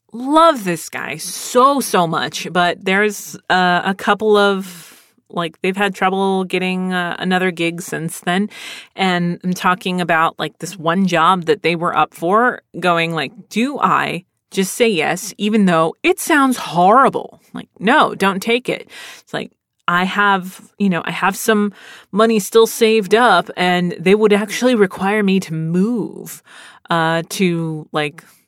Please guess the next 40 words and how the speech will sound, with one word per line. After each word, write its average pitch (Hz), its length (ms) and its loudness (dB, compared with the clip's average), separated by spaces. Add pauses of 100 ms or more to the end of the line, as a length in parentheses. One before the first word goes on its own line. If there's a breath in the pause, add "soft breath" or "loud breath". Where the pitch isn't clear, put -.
(140)
the 165 60 -4
home 208 280 0
office, 185 540 0
like, 147 180 -8 (160)
in 147 460 -12 (280)
Austin. - 440 -8 (520 loud breath)
Like, - 320 -6 (140)
uh-huh. 185 600 0 (280 loud breath)
Like, 180 240 -6
I, 190 380 2
I 175 60 -4
don't 190 240 -6
wanna 196 160 2
do 220 280 0
that, 185 220 2
and 165 100 -6
I'm 160 100 -6
so 214 260 0
anxious 196 480 -2
about 180 220 0
this 165 120 -6
potential 175 420 -6
move, 233 540 2
and 156 180 -4
da, 190 120 0
da, 190 80 0
da. 208 80 -2
I'm 233 80 -2
like, 226 180 -2
"So 370 220 2
don't 359 340 4
take 381 320 2
it." 196 140 2
And 170 80 -10
like, 160 200 -8
"But 202 200 2
I 208 160 2
need 220 380 2
the 233 80 4
money." 220 500 2